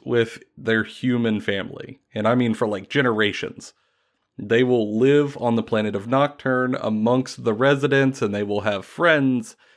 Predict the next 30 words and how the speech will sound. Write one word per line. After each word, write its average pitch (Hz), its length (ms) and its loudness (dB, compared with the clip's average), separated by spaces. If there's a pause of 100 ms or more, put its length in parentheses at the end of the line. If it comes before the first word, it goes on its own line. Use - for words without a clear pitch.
(100)
and 101 280 -4
family, 123 600 2
and 110 140 2
they 110 80 2
will 110 140 0
act 123 320 0
as 113 140 -4
sort 117 160 0
of 110 60 -8
these 110 180 -2
guiding 107 540 0
patriarchs 110 720 -2
throughout 104 320 -2
the 107 120 -4
ages, - 480 -8 (720)
um, 98 320 -2
from 113 240 0
generation 98 760 -2
to 107 160 -2
generation. 90 720 -6 (600)
So, 107 560 0
uh, 135 80 -4
that 156 200 6
actually 131 380 2
influences 113 560 0
the 110 100 -2
lore 110 520 0
of 104 240 -4
my 101 180 -6
captain. 202 680 0